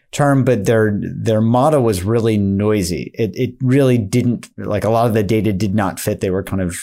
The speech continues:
it was kind of forced to fit into the model. So what I would say is,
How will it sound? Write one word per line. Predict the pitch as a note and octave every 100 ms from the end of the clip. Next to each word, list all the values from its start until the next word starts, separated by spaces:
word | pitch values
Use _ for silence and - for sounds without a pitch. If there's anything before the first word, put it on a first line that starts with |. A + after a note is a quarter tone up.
| -
it | - - - G2+
was | F2+
kind | - F#2+
of | F2+
forced | A2+ F#2 -
to | F#2+
fit | - F#2+
into | F#2+ F#2
the | G2
model. | F#2+ F#2 A2 C#3 D3 - - - - - - -
So | D3
what | C3+ C3+
I | F3
would | E3
say | B2 C#3 B2 A2
is, | A2 G#2 - -